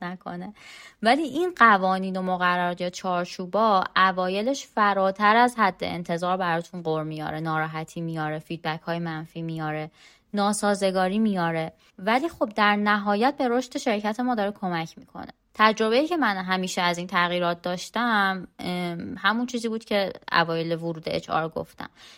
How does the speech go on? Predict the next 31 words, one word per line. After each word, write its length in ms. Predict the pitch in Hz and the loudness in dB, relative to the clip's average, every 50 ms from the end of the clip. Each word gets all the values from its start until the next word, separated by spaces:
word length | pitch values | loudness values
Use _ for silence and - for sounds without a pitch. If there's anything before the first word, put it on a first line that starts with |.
| _ _ - | _ _ -4
یعنی 160 | 190 190 202 | -2 -2 0
یک 180 | 208 226 247 240 | 0 0 0 0
سری 220 | - 226 208 196 | 0 0 0 2
افراد 340 | 185 175 180 - - 180 175 | 2 2 0 0 -2 -6 -4
خوشحال 480 | - - 175 175 - - 175 175 180 214 | -2 -2 -2 -2 -2 0 2 2 2 2
می‌شن، 480 | 240 262 254 - 277 262 262 254 254 254 - - - - _ _ - | 2 -2 -2 0 0 0 0 0 -2 -4 -10 -20 -20 -20 _ _ -4
یعنی 160 | 180 170 180 | -4 -4 -4
کسایی 380 | - - 180 180 - 175 180 185 | -2 -4 -4 -2 -2 -2 -4 -4
که 140 | - 208 - | -4 -2 2
قبلاً 300 | 175 170 170 - 175 180 | 2 2 2 0 -4 -4
کار 200 | 180 - 185 185 | -2 0 0 0
حرفه‌ای 440 | 185 175 170 170 170 - 170 180 202 | 2 0 0 0 0 0 0 0 0
انجام 420 | 220 226 226 220 214 220 214 214 | -2 -2 -2 0 0 0 0 0
دادن، 440 | 208 208 208 208 202 208 202 196 196 190 | 0 -2 -2 -2 -2 -2 -2 -2 -2 0
و 120 | 190 190 | 0 2
یک 240 | 196 214 240 240 - | 2 2 0 0 -2
سری 280 | - - 269 262 262 254 | -2 0 2 2 2 2
افراد 360 | 214 202 202 - - 247 262 | 2 0 0 0 0 -4 -2
خوشایندشون 800 | - - 240 247 - 208 208 214 226 233 262 262 - - 277 262 | 0 0 0 0 0 0 0 0 0 0 -2 -2 -4 -2 -2 0
نیست 420 | 262 247 226 202 - - - _ _ _ _ _ _ _ _ - | 2 2 2 2 -2 -4 -8 _ _ _ _ _ _ _ _ 0
و 120 | 196 185 | 2 2
ممکنه 400 | 185 185 180 180 - 214 220 247 | 2 0 -4 -4 -4 -4 -4 -2
که 80 | 240 262 | 0 0
با 100 | 247 233 | 0 -2
شما 240 | 220 - 196 185 208 | -2 -2 -4 -2 0
مخالفت 720 | 214 226 220 202 - 180 170 175 180 - 185 185 202 - | 0 0 0 0 -2 -4 -4 -4 -4 -2 -2 -4 -4 -4
کنن، 360 | - - 226 220 214 208 208 | -4 -4 -2 0 0 -2 -2
غر 240 | 208 180 180 185 196 | -2 -2 0 0 0
بزنن 600 | 202 214 208 208 208 202 202 196 202 196 196 190 | -2 -4 -4 -4 -4 -4 -4 -4 -4 -4 -4 -2
و 160 | 185 185 180 | -2 -2 -2
غیره. 340 | 175 - 160 156 - - - | -2 -4 -6 -8 -8 -12 -14